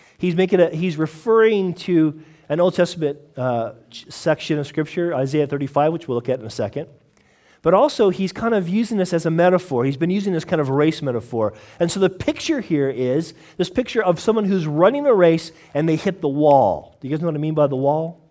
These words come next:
If you ever ran before, did any kind of cardiovascular ener-, uh, exercise, you know what the wall is. The wall is when you feel like, "I can't go another step." And everyone who hits that wall knows, what do you have to do?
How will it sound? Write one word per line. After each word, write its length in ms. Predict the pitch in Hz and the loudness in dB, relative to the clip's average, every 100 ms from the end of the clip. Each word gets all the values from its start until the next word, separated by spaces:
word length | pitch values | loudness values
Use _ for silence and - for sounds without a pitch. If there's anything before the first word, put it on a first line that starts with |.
| _ _ _ _ - | _ _ _ _ -2
If 80 | 151 | 2
you 60 | |
ever 220 | 180 180 | 4 4
ran 360 | 147 156 175 185 | 4 4 4 2
before, 340 | 180 180 180 | -2 -2 -2
did 100 | 160 | 0
any 120 | 143 170 | 0 -2
kind 180 | 180 | -4
of 260 | 160 - _ | -4 -6 _
cardiovascular 580 | - 160 156 147 - 147 | -4 -2 0 -2 -4 -8
ener-, 320 | 147 135 131 | -6 -6 -6
uh, 220 | 123 110 - | -4 -4 -4
exercise, 480 | 143 - - 113 | -8 -6 -6 -4
you 80 | 135 | -4
know 40 | 143 | -4
what 120 | 127 | -4
the 80 | 110 | -4
wall 400 | 120 123 120 104 | -2 0 -2 -4
is. 120 | 101 | -6
The 80 | 120 | 0
wall 240 | 170 180 | 4 4
is 80 | 156 | 2
when 100 | 151 | -4
you 60 | |
feel 140 | 131 151 | -4 0
like, 200 | 135 - - _ - | 0 -2 -12 _ -4
"I 460 | 117 151 160 170 165 - _ | 2 4 2 0 -4 -20 _
can't 380 | - 147 139 143 | -4 -4 -2 -4
go 440 | 139 143 143 151 | 0 0 0 -4
another 340 | 123 120 113 107 | -6 -8 -8 -10
step." 480 | - 101 90 - _ _ _ _ _ _ _ _ | -8 -8 -8 -12 _ _ _ _ _ _ _ _
And 140 | - 156 | -4 0
everyone 580 | 156 220 277 254 233 190 | 4 4 4 2 2 2
who 120 | 185 | 0
hits 300 | 160 214 - | 0 -2 -2
that 280 | 202 202 170 | -2 0 2
wall 360 | 160 147 139 | 4 6 4
knows, 640 | 165 202 156 104 143 - - | 6 8 8 4 -4 -6 -4
what 80 | |
do 60 | 151 | 0
you 40 | |
have 120 | 151 143 | 0 -2
to 60 | |
do? 280 | 143 131 87 | -2 -2 -4